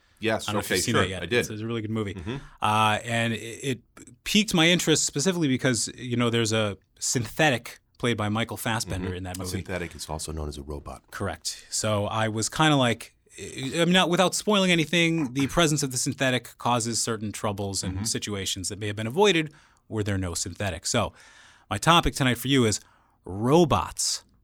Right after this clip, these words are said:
Speaker 2: Maybe we shouldn't even do them.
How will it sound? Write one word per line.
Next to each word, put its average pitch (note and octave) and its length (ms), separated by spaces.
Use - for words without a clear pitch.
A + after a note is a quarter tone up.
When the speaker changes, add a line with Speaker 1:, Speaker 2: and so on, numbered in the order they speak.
Speaker 2:
Maybe A3+ 640
we A3+ 120
shouldn't F#3+ 480
even B2+ 460
do A2 220
them. - 300